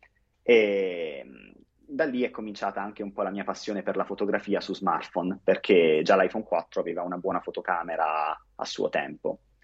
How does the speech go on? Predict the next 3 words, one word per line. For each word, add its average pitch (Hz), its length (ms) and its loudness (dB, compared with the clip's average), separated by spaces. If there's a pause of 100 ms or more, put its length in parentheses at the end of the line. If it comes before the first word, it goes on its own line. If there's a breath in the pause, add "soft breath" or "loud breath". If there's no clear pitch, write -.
(640)
Eh, 98 720 4
trovandomi 131 840 -8 (1500)
bene 104 680 -8